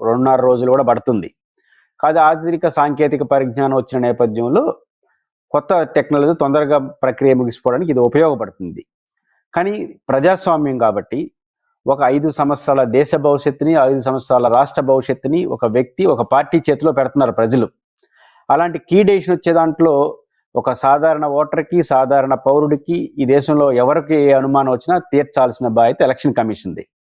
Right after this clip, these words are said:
ఈవీఎం మిషన్లు అనేది ప్రపంచంలో చాలా చోట్ల, అబ్-, అభివృద్ధి చెందిన దేశాల్లో కూడా సాంకేతికంగా అభివృద్ధి చెందిన అమెరికా లాంటిది బ్యాలెట్ పేపర్ వాడుతున్నారు.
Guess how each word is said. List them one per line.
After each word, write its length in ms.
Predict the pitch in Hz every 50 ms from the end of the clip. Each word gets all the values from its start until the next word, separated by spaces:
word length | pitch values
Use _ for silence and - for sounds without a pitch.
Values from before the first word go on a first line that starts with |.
| _ _ _ _ _ _ _ _ _ _ _ _ _ _ _ -
ఈవీఎం 340 | 123 151 180 196 208 208 202 190
మిషన్లు 300 | 180 147 - 170 165 160
అనేది 200 | 156 170 180 160
ప్రపంచంలో 640 | 147 143 135 160 160 151 - 156 147 143 147 190 185 170
చాలా 340 | - - - 139 139 151 151 151 -
చోట్ల, 280 | 143 135 127 - 143 185 247 - - - _ _ _ _ _ _ _ _ _ _ _ _ _ _ _ _ _
అబ్-, 580 | - - 156 175 - 156 151 151 143 131 120 113
అభివృద్ధి 380 | 113 123 139 160 180 180 160 165
చెందిన 260 | 156 180 170 170 170
దేశాల్లో 580 | 151 156 156 147 - 165 156 151 151 147 139
కూడా 300 | 131 - - 135 131 131 131 - _ _ _ _ _ _ _
సాంకేతికంగా 680 | - - 139 131 135 127 147 143 120 139 117 131 135 131
అభివృద్ధి 260 | 127 123 131 135 120
చెందిన 160 | 127 123 120
అమెరికా 240 | 123 127 123 123 123
లాంటిది 260 | 120 120 117 120 170
బ్యాలెట్ 300 | 165 160 165 170 160 - 160
పేపర్ 200 | 151 135 139 127
వాడుతున్నారు. 420 | 120 113 110 - 98 90 78 -